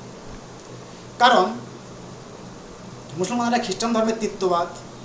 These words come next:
দেবত্ব, খ্রিস্টের ক্রুশবিদ্ধকরণ ও পুনরুত্থানকে বিশ্বাস করে। বহিঃশ্বরবাদ ইসলাম ধর্মের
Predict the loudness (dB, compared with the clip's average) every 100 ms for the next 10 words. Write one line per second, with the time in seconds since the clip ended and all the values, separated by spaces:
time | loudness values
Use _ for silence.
0 | 4 4 4 0 -8 -8 -10 -14 -16 -16
1 | -16 -14 -2 -2 0 -2 0 2 2 2
2 | 4 4 2 0 -4 2 2 2 0 -2
3 | -2 -4 -6 -12 -14 -6 -4 -2 -4 -6
4 | -10 -10 -14 -14 -14 -14 -14 -14 -14 -10
5 | -10 -10 -10 -10 -10 -10 -12 -10 -12 -12
6 | -14 -14 -12 -14 -14 -14 -14 -14 -12 -12
7 | -12 2 4 6 6 4 6 4 4 2
8 | 4 4